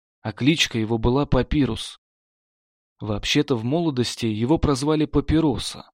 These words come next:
но постепенно он рос, мужал и со временем стал Папирусом. Шибко умный был. "Эй, ребята!" — скомандовал он. "Бросайте-ка вы палатки и займитесь добычей еды!"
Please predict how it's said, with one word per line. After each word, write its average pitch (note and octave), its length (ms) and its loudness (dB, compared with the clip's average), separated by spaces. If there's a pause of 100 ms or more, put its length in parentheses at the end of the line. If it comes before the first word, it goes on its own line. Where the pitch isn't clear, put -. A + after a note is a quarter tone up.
(280)
но - 140 -2
постепенно B2+ 640 2
он G#2+ 140 -4
рос, C3 400 2 (280)
мужал A#2+ 600 0 (340)
и B2+ 160 0
со A2+ 220 0
временем B2 420 2
стал A#2+ 320 0
Папирусом. A2 840 -2 (360)
Шибко - 360 -2
умный D#3+ 400 2
был. A2 360 -8 (800)
"Эй, E3 240 4
ребята!" — C#3 580 4 (200)
скомандовал A2+ 720 2
он. A2 200 -2 (500)
"Бросайте-ка D3+ 800 4
вы E3 120 8
палатки D#3 560 6
и A#2 140 4
займитесь C#3+ 580 6
добычей C#3+ 460 6
еды!" B2 420 2